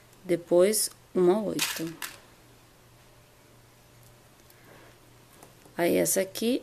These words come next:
uma quatro. Oito, duas pérolas, oito, não, oito, duas pérolas, quatro, uma oito. Oito.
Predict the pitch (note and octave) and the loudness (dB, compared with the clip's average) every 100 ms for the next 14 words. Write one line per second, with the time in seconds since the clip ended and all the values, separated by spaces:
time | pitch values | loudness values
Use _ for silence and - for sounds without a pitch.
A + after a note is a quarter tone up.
0 | - A3 A#3 - E3+ D#3 D3+ - D#3+ D3+ | -2 0 0 0 -2 -2 -6 -4 -4 -4
1 | - - - - - - - - - - | -10 -20 -20 -20 -18 -18 -20 -20 -20 -20
2 | - - - - - - - - - - | -20 -20 -20 -20 -20 -20 -20 -20 -20 -20
3 | - - - - - - - - - - | -20 -20 -20 -20 -20 -20 -20 -20 -14 -10
4 | - - - - - - - - - - | -10 -10 -8 -8 -8 -12 -18 -18 -20 -20
5 | - - - F#3 F3+ F3+ G3+ C4+ - F#3+ | -20 -20 2 6 8 6 4 -4 -4 0
6 | A3 - - F#3 F3 F3+ F3+ F3+ E3+ E3 | 0 0 4 4 4 2 0 -2 0 0
7 | E3+ - - - - - - - - F3+ | -2 -4 -4 -6 -12 -20 -20 -20 0 2
8 | D#3+ - - - - F#3 F3+ G3 B3 - | 2 0 -20 -20 0 6 6 6 0 -4
9 | G#3 A3+ - F#3+ E3+ E3 E3+ - - G3 | 0 0 4 4 4 2 0 -2 0 2
10 | A3 - - - A3 A#3 G3 D#3 - - | 0 -4 -8 -6 -2 0 0 -2 -8 -18
11 | - - - - - - - - - - | -20 -20 -20 -20 -20 -20 -20 -20 -20 -20
12 | - - - - - F3 E3 F3 - - | -20 -20 -20 -20 -12 -8 -8 -10 -12 -8
13 | A3+ D4+ | -2 0